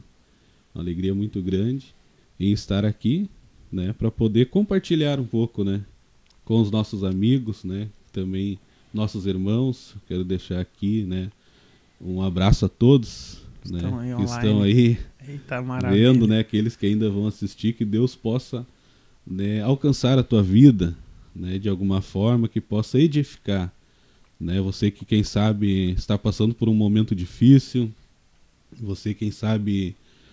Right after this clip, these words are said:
Speaker 1: né, está com dúvida, muitas vezes vem dúvida, né, na nossa vida, até mesmo na própria existência de Deus, como aconteceu comigo, né, por
Speaker 2: Sim.
Speaker 1: muitas vezes, né,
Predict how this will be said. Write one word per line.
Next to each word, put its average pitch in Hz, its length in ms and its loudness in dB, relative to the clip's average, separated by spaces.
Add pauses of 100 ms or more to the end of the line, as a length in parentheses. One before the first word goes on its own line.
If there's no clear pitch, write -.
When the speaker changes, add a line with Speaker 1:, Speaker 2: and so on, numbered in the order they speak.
(180)
Speaker 1:
né, 104 200 0
está 113 320 0
com 113 240 -2
dúvida, 120 480 8
muitas 98 360 -2
vezes 120 220 0
vem 117 200 0
dúvida, 107 500 2
né, 101 180 -6 (540)
na 98 100 -4
nossa 101 340 -2
vida, 110 280 2
até 113 220 -2
mesmo 123 400 2
na 120 200 0
própria 120 400 0
existência 117 600 0
de 101 120 0
Deus, 110 380 4
como 101 180 0
aconteceu 98 560 -4
comigo, 135 500 2
né, 101 240 -4
por - 120 -4
Speaker 2:
Sim. - 80 2
Speaker 1:
muitas 107 380 2
vezes, 107 400 0
né, 101 200 -8